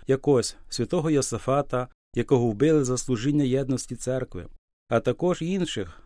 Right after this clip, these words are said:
що їх проголосив блаженними папа Іван Павло другий дві тисячі першого року під час свого побуту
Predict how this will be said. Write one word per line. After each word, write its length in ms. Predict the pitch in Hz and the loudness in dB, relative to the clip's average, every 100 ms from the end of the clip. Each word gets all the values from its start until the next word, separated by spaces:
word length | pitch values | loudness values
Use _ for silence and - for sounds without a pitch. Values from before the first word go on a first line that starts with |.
| - | -20
що 180 | - 135 | -2 0
їх 140 | 139 | 2
проголосив 640 | - 117 113 110 - 151 165 | 0 0 0 0 0 0 0
блаженними 720 | 160 143 143 143 131 131 127 - - - | -2 -2 0 2 2 0 -2 -10 -14 -2
папа 460 | 127 156 - 135 - - | 0 0 -2 -6 -6 -4
Іван 300 | 107 127 127 | 0 2 0
Павло 240 | 113 104 | -2 -2
другий 520 | 95 160 180 156 151 - - - | 0 2 2 0 -6 -12 -14 -8
дві 100 | 107 | -2
тисячі 380 | 151 143 - | 0 0 -4
першого 460 | 127 165 190 - 170 | -4 0 0 -2 0
року 460 | 139 147 - 131 131 - | 2 2 2 -2 -2 -10
під 160 | 120 - | -8 -6
час 140 | 107 | -6
свого 340 | - 135 147 131 | -2 0 0 -2
побуту 580 | 113 110 107 - 110 | -2 -2 -4 -4 -6